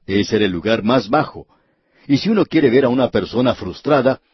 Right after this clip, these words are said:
mire a Gedeón allá abajo, cuando él lanza el trigo hacia arriba, y no hay nada de viento allí para hacer volar el tamo.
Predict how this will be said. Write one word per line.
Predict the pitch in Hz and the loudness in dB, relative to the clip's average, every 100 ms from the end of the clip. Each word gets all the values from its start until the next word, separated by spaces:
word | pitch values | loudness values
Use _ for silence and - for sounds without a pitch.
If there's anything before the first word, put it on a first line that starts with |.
| - | -6
mire | 107 170 180 | 0 2 2
a | 143 | 0
Gedeón | 131 117 147 175 | 0 2 2 0
allá | 95 95 104 | -2 -2 0
abajo, | 110 120 - 113 - _ _ _ - | 0 0 -2 -6 -6 _ _ _ -6
cuando | 101 95 110 | -4 0 0
él | 123 | 2
lanza | 120 143 120 | 2 0 0
el | 98 | -2
trigo | 113 135 123 | 0 0 0
hacia | - 95 | -2 -2
arriba, | 110 143 127 - _ _ _ _ | 0 0 0 -2 _ _ _ _
y | 110 147 | -2 0
no | 160 | 2
hay | 151 | 2
nada | 131 151 190 165 | 0 0 2 4
de | 156 143 | 4 4
viento | 175 208 147 110 | 2 0 2 0
allí | 101 139 | 2 0
para | - 98 | 0 -4
hacer | 85 127 117 | -2 -2 0
volar | 98 101 - | 0 0 0
el | 139 - | -2 -2
tamo. | 156 85 | -2 -4